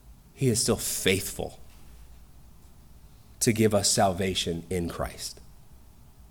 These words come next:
because he is a God of his word. God always keeps his promises. And so that's the turn the psalmist makes. He says he fulfills, he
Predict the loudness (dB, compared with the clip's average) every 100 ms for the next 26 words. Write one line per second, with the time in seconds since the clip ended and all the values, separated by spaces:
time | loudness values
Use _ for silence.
0 | -20 -20 -20 -20 -20 -20 -20 -20 -20 -18
1 | -10 -2 0 2 2 2 0 0 0 -4
2 | -8 -6 -6 -8 -14 -20 -20 -20 -20 -20
3 | -20 -20 -20 -20 -20 -20 -20 -20 -20 -20
4 | -20 -20 -20 -20 -20 -20 -4 2 2 4
5 | 2 2 0 -2 -6 -6 -6 -8 -12 -12
6 | -14 -12 -12 -14 -18 -20 -20 -20 -20 -20
7 | -20 -20 -20 -20 -20 -20 -20 -20 -20 -20
8 | -20 -20 -20 -20 -20 -20 -20 -20 -20 -18
9 | -12 0 4 6 10 12 12 10 4 6
10 | 8 8 4 2 6 8 8 6 8 8
11 | 8 8 10 8 6 4 4 4 2 2
12 | 0 4 6 6 4 -2 -10 -14 -16 4
13 | 10 10 10